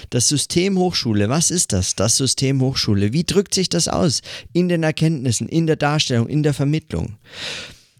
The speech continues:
Ähm, also gen-, sozusagen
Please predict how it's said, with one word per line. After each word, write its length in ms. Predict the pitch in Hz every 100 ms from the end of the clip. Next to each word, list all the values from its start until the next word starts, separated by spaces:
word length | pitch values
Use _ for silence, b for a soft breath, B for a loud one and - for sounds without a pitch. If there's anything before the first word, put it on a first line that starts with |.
| _ _ _ _ -
Ähm, 460 | 127 131 135 135 - b b b b b b b _ _ _ _ _ _ _ _ _ _ -
also 240 | 127 143
gen-, 280 | - 160 165 _ - -
sozusagen 380 | - 151 151